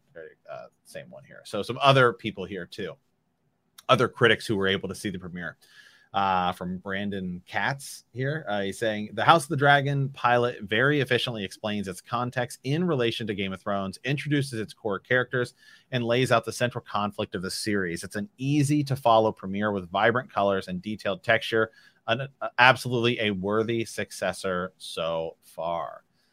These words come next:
Um, here's another one from Kat Combs, who's a critic. "I didn't know how much I missed Game of Thrones theme song until I heard it tonight at the House of the Dragon premiere.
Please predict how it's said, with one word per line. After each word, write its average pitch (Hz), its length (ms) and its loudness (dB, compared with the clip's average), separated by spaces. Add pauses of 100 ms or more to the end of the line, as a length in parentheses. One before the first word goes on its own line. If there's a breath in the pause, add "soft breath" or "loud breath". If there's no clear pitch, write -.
(180)
Um, 87 280 -6
here's 87 160 -12
another 120 340 4
one 123 140 -2
from 80 280 -16
Kat 101 440 -6
Combs, 143 520 -2
who's 120 140 -6
a 117 320 -4
critic. 131 300 0 (240 soft breath)
"I 120 80 6
didn't 165 140 4
know 160 60 6
how 147 120 10
much 139 180 4
I 113 80 6
missed 120 320 0
Game 117 160 -2
of 113 100 -2
Thrones 104 300 0
theme 104 240 -4
song 98 380 0
until 101 200 -4
I 95 120 0
heard 147 240 6
it 156 100 0
tonight 117 360 0
at 104 100 -10
the 95 80 -4
House 107 180 2
of - 40 -20
the 101 60 -10
Dragon 92 360 -2
premiere. 90 540 -8